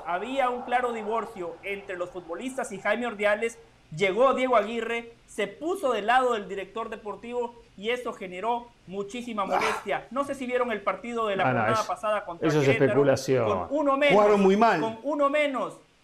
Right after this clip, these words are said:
Speaker 2: jugando con diez, Cruz Azul sobre el final encontró la victoria. ¿Por qué? Porque ahora juegan en un equipo donde ya no está un director deportivo,
Speaker 1: Usted es el
Speaker 2: el cual los
Speaker 1: Manolo
Speaker 2: traicionó,
Speaker 1: Lapuente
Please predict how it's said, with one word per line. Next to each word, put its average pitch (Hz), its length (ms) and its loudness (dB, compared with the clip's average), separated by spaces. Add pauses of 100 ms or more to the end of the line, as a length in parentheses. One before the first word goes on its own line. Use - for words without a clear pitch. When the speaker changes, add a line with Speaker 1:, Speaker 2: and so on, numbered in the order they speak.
(160)
Speaker 2:
jugando 277 480 0
con 233 220 -6
diez, 262 400 -2
Cruz 240 260 -8
Azul 262 260 -10
sobre 226 220 -6
el 202 80 -10
final 233 320 -4
encontró 226 420 -8
la 233 120 0
victoria. 277 560 -2
¿Por 220 180 -8
qué? 262 260 -2
Porque 196 300 -6
ahora 220 320 2
juegan 254 500 -4 (1080)
en 147 120 -12
un 226 120 -8
equipo 240 380 -6
donde 165 280 -4
ya 208 140 0
no 240 100 -6
está 220 180 -6
un 214 140 -6
director 196 380 -6
deportivo, 196 560 -2
Speaker 1:
Usted 269 160 0
es - 140 -2
el 254 120 4
Speaker 2:
el 226 60 2
cual 214 140 4
los 185 100 6 (160)
Speaker 1:
Manolo 269 120 2
Speaker 2:
traicionó, 220 300 6
Speaker 1:
Lapuente 202 160 4